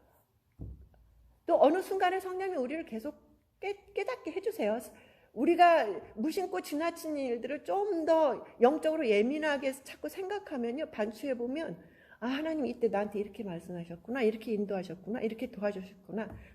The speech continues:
다 느끼게 되거든요. 그래서 성령님이 나와 함께 하시면 좀 민감해지면 좋겠어요. 민감해질수록 내가 성령을, 어, 하나님을 더 많이 알고 여러분 자체의 삶에 기쁨이 넘칠 거예요. 일단은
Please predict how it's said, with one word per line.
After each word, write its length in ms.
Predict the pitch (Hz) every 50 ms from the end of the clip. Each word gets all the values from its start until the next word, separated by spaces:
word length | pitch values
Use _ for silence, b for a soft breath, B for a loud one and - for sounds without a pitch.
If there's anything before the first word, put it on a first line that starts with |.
| -
다 140 | - - 208
느끼게 460 | 190 202 190 190 - 254 - 262 247
되거든요. 680 | 240 180 170 170 165 160 165 165 175 196 214 233 226 214
그래서 280 | - 175 185 190 202 202 202 B B B B B -
성령님이 680 | - - 349 339 339 330 330 339 330 311 311 311 311 302
나와 260 | 247 220 220 233 233
함께 340 | 240 254 294 311 302 - 262
하시면 280 | 240 - 220 226 220
좀 240 | 220 233 226 214 190
민감해지면 800 | 202 294 330 339 320 311 269 208 196 180 - - - 160 156 156
좋겠어요. 460 | - - - 170 156 - - 151 143 - - _ _ _ _ _ _ _ _ _
민감해질수록 920 | 202 226 269 285 311 311 302 285 269 220 226 202 190 - - - 254 214
내가 380 | 180 180 170 170 226 254 - - - - - _ _ _ _
성령을, 600 | - 247 240 233 220 196 185 175 208 247 302 - - - - _ _ _ _
어, 200 | - 160 156 156 - - - - -
하나님을 400 | - 285 277 254 240 208 190 185
더 100 | 190 175
많이 340 | 165 151 156 185 214 220 202
알고 540 | 165 151 160 156 233 262 302 - - - - - - _ _ _ -
여러분 440 | 214 233 269 311 339 339 339 349 320
자체의 440 | - - 175 196 - - 254 233 214
삶에 300 | 220 233 226 208 208 196 202
기쁨이 480 | - - 233 - - - 294 330 349 285
넘칠 360 | 220 185 170 170 - 190 190
거예요. 160 | - - -
일단은 440 | 160 160 160 - - 139 - 170 165